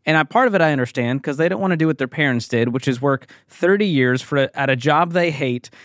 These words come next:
to get very little recognition, very little raise, all to have nothing to show for it at retirement. And so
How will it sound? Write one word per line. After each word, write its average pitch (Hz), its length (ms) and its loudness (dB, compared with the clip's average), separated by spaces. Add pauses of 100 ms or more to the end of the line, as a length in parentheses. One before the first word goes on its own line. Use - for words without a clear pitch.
(160)
to - 80 -6
get 139 180 2
very 156 280 2
little 165 200 0
recognition, 127 720 -2
very 147 220 2
little 151 220 0
raise, 120 420 0
all 147 260 0
to 143 80 -6
have 131 140 2
nothing 127 240 -2
to 117 80 -2
show 120 240 -2
for 98 240 -6
it 101 100 -10
at 117 140 -2
retirement. 107 580 -2
And 123 100 -4
so 120 280 -2